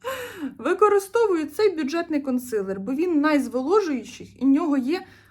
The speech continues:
персиково-рожевий якийсь підтон, е, який мені дуже подобається. Може, він все не перекриває, але він взагалі непомітний, і він трішечки освіжає, мені здається, по віку.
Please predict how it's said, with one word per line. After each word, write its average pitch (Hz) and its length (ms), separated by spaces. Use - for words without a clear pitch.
персиково-рожевий 262 1080
якийсь 226 320
підтон, 180 600
е, 196 380
який 277 600
мені 226 260
дуже 247 240
подобається. 302 580
Може, 269 200
він 262 100
все 269 220
не 262 100
перекриває, 269 680
але 226 180
він 247 180
взагалі 233 420
непомітний, 220 640
і 208 100
він 202 140
трішечки 247 560
освіжає, 196 640
мені 196 180
здається, 196 400
по 220 140
віку. 180 420